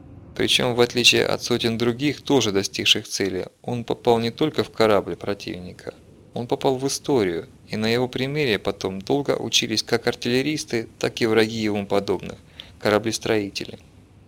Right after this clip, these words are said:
Ведь золотые попадания, когда корабль противника уничтожается одним метким выстрелом,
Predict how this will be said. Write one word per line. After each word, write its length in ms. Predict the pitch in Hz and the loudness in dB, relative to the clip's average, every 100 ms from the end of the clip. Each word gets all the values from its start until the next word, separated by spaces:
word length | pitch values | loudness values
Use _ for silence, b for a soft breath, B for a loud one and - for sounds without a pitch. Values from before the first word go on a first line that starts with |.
| - - - - - | -20 -20 -20 -20 -16
Ведь 220 | - 107 117 | -6 -2 2
золотые 480 | 123 135 135 135 | 4 4 2 0
попадания, 720 | 120 120 - 127 147 131 90 - - | 0 0 0 -2 -2 -2 -6 -8 -10
когда 300 | 110 104 117 | -6 0 0
корабль 440 | - 123 123 110 | 2 4 4 2
противника 720 | 104 117 117 113 104 95 101 98 | -2 -2 0 -2 -4 -2 -2 -2
уничтожается 760 | 104 107 - 113 113 95 - | -4 0 4 6 6 4 0
одним 380 | - 104 110 110 | -2 -2 -2 -2
метким 460 | 107 104 - 104 208 | 0 0 -2 -4 -2
выстрелом, 540 | 104 - 107 82 80 | -2 -4 -4 -6 -8